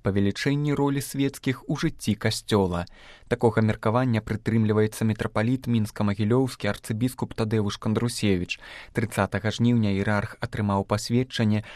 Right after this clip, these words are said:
аб дзяржаўнай рэгістрацыі новай каталіцкай навучальнай установы, якая будзе адкрыта ў сталіцы Беларусі, Мінскага тэалагічнага каледжа імя святога Яна Хрысціцеля.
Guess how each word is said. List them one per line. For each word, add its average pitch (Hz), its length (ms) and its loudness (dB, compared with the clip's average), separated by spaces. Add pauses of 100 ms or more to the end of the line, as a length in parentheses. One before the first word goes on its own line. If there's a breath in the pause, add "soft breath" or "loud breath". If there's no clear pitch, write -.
аб 113 240 -2
дзяржаўнай 117 480 2
рэгістрацыі 113 800 -2
новай 107 320 2
каталіцкай 95 640 -4
навучальнай 92 560 -2
установы, 127 560 0 (240 loud breath)
якая 139 400 0
будзе 127 240 2
адкрыта 127 400 0
ў 127 80 0
сталіцы 107 560 -2
Беларусі, 98 640 2 (320 loud breath)
Мінскага 120 560 2
тэалагічнага 110 800 0
каледжа 127 560 0
імя 139 240 0
святога 113 560 0
Яна 98 400 0
Хрысціцеля. 90 800 -2